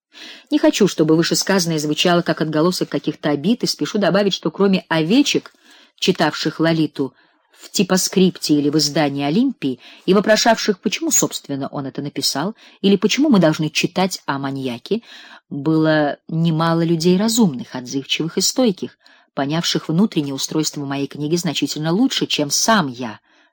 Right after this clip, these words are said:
могу ее объяснить. Мне кажется, что всякий настоящий писатель продолжает ощущать связь с напечатанной книгой в виде постоянного успокоительного ее присутствия.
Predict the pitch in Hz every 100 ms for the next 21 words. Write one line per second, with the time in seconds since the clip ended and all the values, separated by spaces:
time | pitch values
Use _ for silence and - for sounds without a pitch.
0 | _ - 147 254 117 170 117 127 - 120
1 | - - - _ _ _ _ _ - -
2 | - - - - 226 294 302 294 254 -
3 | 226 285 285 233 - 247 247 220 220 -
4 | 294 262 202 185 196 196 247 262 - -
5 | 190 - 196 - 247 - 185 240 233 -
6 | 180 180 - 208 185 180 - 294 247 190
7 | 233 233 - 214 - 190 190 254 269 254
8 | 240 240 - - - - - 202 196 226
9 | - 226 214 208 185 196 185 180 - 101
10 | - -